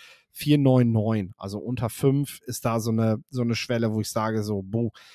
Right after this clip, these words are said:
da drunter wird's für mich tatsächlich kritisch, weil da haben wir viele, viele Ausfälle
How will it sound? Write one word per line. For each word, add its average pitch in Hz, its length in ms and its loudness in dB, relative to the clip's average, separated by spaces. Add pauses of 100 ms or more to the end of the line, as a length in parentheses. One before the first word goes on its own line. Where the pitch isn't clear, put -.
(160)
da 120 200 4
drunter 127 400 4
wird's 123 180 0
für 123 120 -4
mich 117 180 0
tatsächlich 110 480 -4
kritisch, - 440 -4
weil 107 140 -2
da 123 240 2
haben 127 180 4
wir 117 140 4
viele, 175 340 2
viele 120 260 -2
Ausfälle 110 580 0